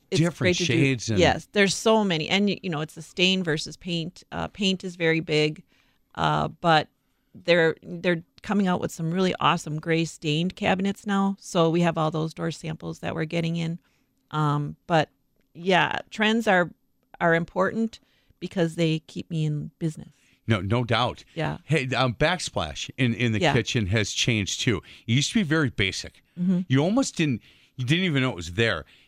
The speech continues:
Speaker 2: And now they're doing some backsplashes that are just making the kitchen pop.
Speaker 1: Backsplashes are one of my favorite thing, and I think it's because I'm also a quilter.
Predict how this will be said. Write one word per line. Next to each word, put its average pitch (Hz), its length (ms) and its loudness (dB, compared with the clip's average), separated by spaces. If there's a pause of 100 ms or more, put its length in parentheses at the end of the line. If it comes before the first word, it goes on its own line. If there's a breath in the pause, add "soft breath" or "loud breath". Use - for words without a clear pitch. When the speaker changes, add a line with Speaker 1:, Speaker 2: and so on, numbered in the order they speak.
Speaker 2:
And 113 200 2
now 135 380 2 (120)
they're 147 220 2
doing 165 260 2
some 117 180 -4
backsplashes 110 800 -2
that 98 160 2
are 87 100 0
just 131 320 -2
making 110 360 0
the 85 80 -2
kitchen - 380 -4
pop. 76 440 -6 (240)
Speaker 1:
Backsplashes 247 580 0
are 185 120 0
one 185 100 -2
of 190 80 0
my 180 140 0
favorite 175 400 -6
thing, 185 480 -4
and 160 180 -2
I 160 80 2
think 196 240 -2
it's 180 160 -2
because 165 720 -2 (320)
I'm 175 160 -4
also 175 280 -2
a 143 60 0
quilter. 240 480 -8